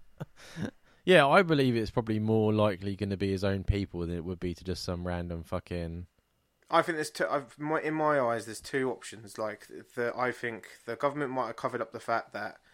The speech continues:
Speaker 2: 'cause there's a theory that obviously his guard in front of him accidentally shot his gun and killed him just by mistake. But the government wouldn't
Speaker 1: Oh,
Speaker 2: want
Speaker 1: okay.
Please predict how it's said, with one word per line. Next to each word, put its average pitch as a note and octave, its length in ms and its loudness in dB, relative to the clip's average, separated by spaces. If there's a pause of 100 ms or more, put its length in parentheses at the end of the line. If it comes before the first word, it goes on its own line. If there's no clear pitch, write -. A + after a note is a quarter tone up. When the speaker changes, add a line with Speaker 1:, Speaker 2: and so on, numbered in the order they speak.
(340)
Speaker 2:
'cause A2+ 140 -10
there's A2+ 240 -2
a A2 80 -4
theory A2+ 320 -2
that G#2 200 -8
obviously G#2+ 520 -8 (680)
his A#2+ 240 -2
guard A#2+ 320 2
in G#2+ 120 -10
front B2 240 -4
of A2+ 80 -10
him G#2+ 320 -10 (160)
accidentally B2 720 -4
shot - 300 -8
his A2 120 -10
gun A#2 380 -4 (200)
and G#2+ 280 -12
killed A2 260 -8
him A2+ 220 -8 (840)
just - 220 -10
by G#2+ 200 -8
mistake. G#2 640 -10 (960)
But G#2+ 100 -8
the A#2 60 -8
government A#2 560 -2
wouldn't A#2+ 240 -6
Speaker 1:
Oh, C#3+ 160 0
Speaker 2:
want D#3 120 -4
Speaker 1:
okay. F#2 280 -4